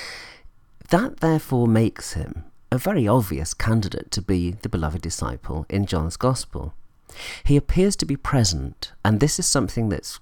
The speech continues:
repeatedly missed in literature on John's Gospel. He appears to be present, cloaked in anonymity, in chapter one, verses thirty-five to forty-two, exactly where you'd expect him, among the first three disciples to be called,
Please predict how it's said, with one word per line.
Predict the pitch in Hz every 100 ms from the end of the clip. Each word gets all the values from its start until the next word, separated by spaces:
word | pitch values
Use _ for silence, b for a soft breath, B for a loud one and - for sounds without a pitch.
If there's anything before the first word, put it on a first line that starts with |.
| -
repeatedly | 151 - - - 185 - - 87
missed | 87 73 - -
in | 82
literature | 87 - 80 - 69 -
on | 78 78
John's | 78 76
Gospel. | - 71 - - 53 B B B B B B
He | 123
appears | 117 160 190
to | -
be | 220
present, | 190 131 101 67 65 - - - _ - -
cloaked | - 139 160 -
in | 143
anonymity, | 123 113 90 76 - 57 58 90 - -
in | 95
chapter | - 131 -
one, | 120 98
verses | 92 - 82
thirty-five | - 85 - - 82
to | -
forty-two, | - 69 - - - 98 - B
exactly | 104 151 147 147
where | 135
you'd | 120 110
expect | - - 104 - -
him, | - -
among | 87 104 123 131
the |
first | 120 104 101 -
three | 98 90
disciples | 95 - 76 78 78
to | 78
be | 80
called, | - 131 73 -